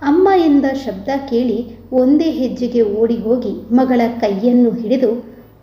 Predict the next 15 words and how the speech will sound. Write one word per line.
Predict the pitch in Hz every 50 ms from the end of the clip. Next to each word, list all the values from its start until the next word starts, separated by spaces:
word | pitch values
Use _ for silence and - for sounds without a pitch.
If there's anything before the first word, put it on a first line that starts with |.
| - -
"ಹುಷಾರಾಗಿ | - - - - 254 254 254 262 254 247 240 247
ನಡೆಯಮ್ಮ" | 247 226 202 208 226 226 226 226 220 220 226 - - -
ಎನ್ನುತ್ತಾ | 240 220 214 226 254 262 - 247 220 226 233 - - - - - -
ಹೊರಗಡೆ | - 349 349 349 - 311 285 277 277
ಕರೆತಂದು | 262 - - 214 196 202 196 - 247 254 233 214 226 240 -
ಕೂಡಿಸಿದರು. | - 220 202 208 214 208 - 208 202 208 220 220 - - - - - - - - - - - - - - -
ತಮ್ಮ | 247 226 214 208 220 220 226 226 - 254 220
ಅಳು | 226 240 240 233 220 220 -
ದುಃಖವನ್ನು | 226 220 - - 240 208 220 233 247 233 214 233 226 - - - - - -
ಮರೆಮಾಚಿದರೂ | 254 - 254 277 311 311 285 269 262 262 - 220 - 277 262 220 233 240 - - - - -
ಮಗಳ | 269 277 277 262 294 277 269 254
ಹೃದಯದ | 233 220 208 196 254 277 302 320 311 302 285
ಕಣ್ಣಿಗೆ | 302 277 262 254 247 269 - 233 214
ಅದು | 220 - - 285 277 233 240 247
ಕಾಣುತ್ತದೆ. | 240 - 202 185 190 208 226 214 - 220 202 226